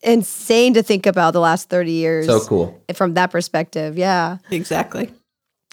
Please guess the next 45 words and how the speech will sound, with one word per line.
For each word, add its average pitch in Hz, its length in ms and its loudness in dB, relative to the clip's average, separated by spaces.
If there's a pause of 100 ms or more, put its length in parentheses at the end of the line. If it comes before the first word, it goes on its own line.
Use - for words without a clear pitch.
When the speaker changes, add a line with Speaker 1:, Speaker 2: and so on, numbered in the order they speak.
(140)
Speaker 1:
Okay, 262 300 4
so - 160 -2
some 262 200 0
of 294 100 4
the 370 100 4
struggles 262 520 4
you 247 60 4
talked 214 320 2
about, 196 320 2
language 214 560 2
for 208 160 0
sure, 196 580 2 (480)
knowing 240 480 6
where 240 160 6
things 226 300 0
are 214 140 6
in 214 80 2
the 208 80 2
grocery 202 360 2
store 190 360 4
or 254 140 6
how 294 200 4
to 294 200 6
order 359 300 4
things 180 220 -2
in 170 60 -2
the 165 60 -2
grocery 170 300 -4
store. 160 300 -4 (240)
But 226 240 4 (260)
looking 330 320 4
back 262 280 2
to, 277 320 4
like, 233 300 2 (720)
talk 294 260 0
about, 277 640 4
did 226 180 0
you 240 100 4
think - 580 -4 (360)
you 196 140 -2
would 170 220 -2
be 269 380 4
here 320 380 4
this 294 320 0
long? 262 1040 4